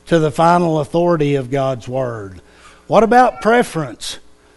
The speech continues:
Preference is another thing that everyone has, and kept in the proper place, it's fine. But our personal preferences, our family preferences, maybe even our church preferences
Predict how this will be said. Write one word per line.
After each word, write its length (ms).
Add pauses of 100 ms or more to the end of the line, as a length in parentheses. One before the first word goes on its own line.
(300)
Preference 540
is 180
another 380
thing 380
that 100
everyone 640
has, 600 (400)
and 180
kept 340
in 100
the 80
proper 440
place, 520
it's 200
fine. 580 (420)
But 120
our 180
personal 560
preferences, 1040 (320)
our 160
family 500
preferences, 1000 (440)
maybe 300
even 380
our 180
church 640
preferences 800